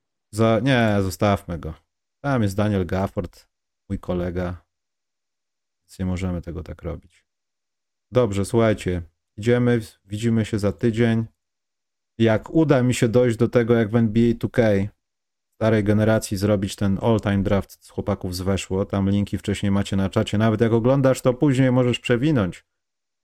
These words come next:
To postaram się zrobić jakiś materiał wideo z tego.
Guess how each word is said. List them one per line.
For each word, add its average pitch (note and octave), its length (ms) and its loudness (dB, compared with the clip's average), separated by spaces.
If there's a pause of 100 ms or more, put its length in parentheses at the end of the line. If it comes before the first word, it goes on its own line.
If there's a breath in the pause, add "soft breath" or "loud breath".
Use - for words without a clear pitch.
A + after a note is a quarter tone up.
(340)
To B2 1600 2
postaram A2+ 420 0
się - 140 -6
zrobić G#2 320 -2
jakiś - 380 -10
materiał G2+ 380 2
wideo F#2 380 -2
z - 120 -14
tego. F2 260 -8